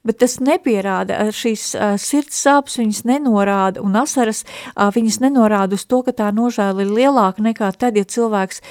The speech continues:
sēž un sit ar dūri sev krūtīs. Tā kā, eh, evaņģēlija fragmentā šis, eh, farizejs, kurš, eh, uzskatīja, ka nav cienīgs ieiet vispār svētnīcā, ne? Eh, lūk, eh,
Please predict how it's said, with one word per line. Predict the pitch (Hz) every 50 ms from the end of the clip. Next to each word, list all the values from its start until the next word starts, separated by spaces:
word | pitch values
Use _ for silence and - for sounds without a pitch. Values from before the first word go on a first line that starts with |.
| - - -
sēž | - - - 240 233 233 233 220 - -
un | 208 196
sit | - - 226 214 -
ar | 208 196
dūri | 185 202 208 202 196 185
sev | - - 214 190 185 -
krūtīs. | 226 208 196 180 175 - 196 185 - -
Tā | - 202
kā, | - - 196 185 185
eh, | - - - - - - - - 185 185 185 190 190 - - 220
evaņģēlija | 214 214 190 180 190 190 185 185 185 185
fragmentā | - 208 214 214 202 185 175 175 175 - 185 185 180
šis, | - - 185 - - - - 196
eh, | 190 185 185 - - - - - _ _ - 190
farizejs, | 180 - - 226 214 196 185 - 196 180 185 180 -
kurš, | - 196 185 185 196 185 185
eh, | - - 190 190 190 190 180 180 180 -
uzskatīja, | - 208 202 - - 202 - 196 175 -
ka | -
nav | 190 190 185 185
cienīgs | 180 - 233 208 180 175 175 180 - -
ieiet | 208 185 180 175 175 175 -
vispār | 185 - - - 190 185
svētnīcā, | - - - 190 175 175 - - 160 156 - - - - 165 180 190 _ _ _ _ -
ne? | 185 196 208 220 226 _ _ - - - - - - - - - - - - - - - - - - - - _ _
Eh, | - 202 208 202 202 202 202 202 196 196 - - _ _ _ - -
lūk, | 233 233 240 233 262 254 226 - - - - - - - - _ _
eh, | - 220 220 226 220 220 220 220 220 220